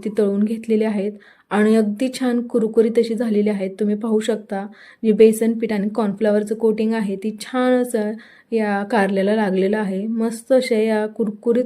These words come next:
कारले भाजी तयार आहे. आणि तुम्हाला आवाजावरून सुद्धा समजलंच असेल, अगदी कुरकुरीत असं हे कारलं झालेलं आहे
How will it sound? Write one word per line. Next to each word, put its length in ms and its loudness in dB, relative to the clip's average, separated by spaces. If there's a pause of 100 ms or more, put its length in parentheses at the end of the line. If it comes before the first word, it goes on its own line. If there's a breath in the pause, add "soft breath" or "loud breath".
कारले 360 2
भाजी 480 -2
तयार 260 -2
आहे. 320 -2 (3000 loud breath)
आणि 240 6
तुम्हाला 340 6
आवाजावरून 680 2
सुद्धा 240 -4
समजलंच 560 2
असेल, 340 -2
अगदी 400 0
कुरकुरीत 640 0
असं 160 -2
हे 80 2
कारलं 340 0
झालेलं 360 0
आहे 260 -6